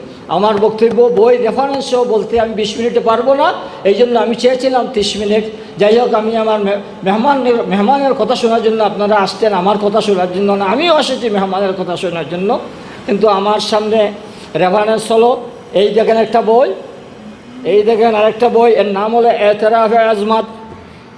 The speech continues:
এই বইয়ের নাম হলো মাহনামায়ে জিন্দেগি। এই বইয়ের নাম হলো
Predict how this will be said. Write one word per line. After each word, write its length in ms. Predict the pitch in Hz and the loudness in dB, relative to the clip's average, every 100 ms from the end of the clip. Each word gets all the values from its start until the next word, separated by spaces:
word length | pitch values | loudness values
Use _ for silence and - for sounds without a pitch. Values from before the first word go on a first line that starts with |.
| - | -8
এই 200 | - 208 | 0 2
বইয়ের 260 | 220 240 233 | 4 2 2
নাম 240 | 220 233 | 0 2
হলো 420 | 226 233 240 240 - - - - 147 147 | 2 4 2 0 -8 -16 -20 -20 -16 -6
মাহনামায়ে 600 | 175 185 208 220 233 233 | -2 0 0 0 2 2
জিন্দেগি। 640 | 170 220 226 226 240 254 - - - - - | 2 2 2 2 2 0 -4 -16 -18 -18 -2
এই 260 | 180 226 | 0 2
বইয়ের 300 | 226 214 240 | 2 2 2
নাম 280 | 233 226 233 | 2 -2 0
হলো 460 | 233 247 262 - | 2 4 2 0